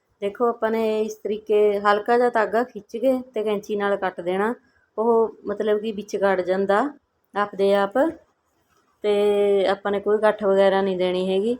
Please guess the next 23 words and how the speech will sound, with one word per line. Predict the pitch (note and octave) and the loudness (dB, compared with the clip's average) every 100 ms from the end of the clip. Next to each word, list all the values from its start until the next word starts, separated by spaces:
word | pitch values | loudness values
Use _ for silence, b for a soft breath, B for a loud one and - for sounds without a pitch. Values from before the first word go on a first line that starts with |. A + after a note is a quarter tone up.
| b b b _ | b b b _
ਬਸ | G3 G3 | -6 -2
ਉਹ | G#3+ A3 A3+ | 0 0 0
ਆਪਾਂ | G#3+ G#3+ G#3+ | -2 0 0
ਨੇ | G#3 | 0
ਥੋੜ੍ਹਾ | G#3+ G#3+ | 0 2
ਜਿਹਾ | B3 | 2
ਛੱਡ | A#3+ A3 F#3 | 0 -2 0
ਕੇ | F#3+ G3+ | 0 0
ਕੈਂਚੀ | G3+ G3 G3 | -2 -4 -4
ਨਾਲ | F#3+ F#3+ | -2 -2
ਕੱਟ | F#3 F3+ | -4 -4
ਦੇਣਾ। | F3+ F#3 G#3 | -2 0 0
ਤੇ | A3+ | 0
ਆਪਾਂ | G#3+ - G3+ | -4 -4 -6
ਨੇ | G3+ | -4
ਫਿਰ | G#3 F#3+ | -2 -2
ਉੱਥੋਂ | G3+ _ A#3+ A3+ | -2 _ -2 0
ਹੀ | A3+ | 0
ਉਹੀ | G#3+ G3+ | -2 -2
ਧਾਗਾ | F#3+ F#3 G#3+ | -2 0 -2
ਫੜ | G#3+ F#3 | -2 -6
ਕੇ | F3+ G3 | -4 -2
ਬਾਹਰ | F#3 F#3 F#3 | 0 0 -2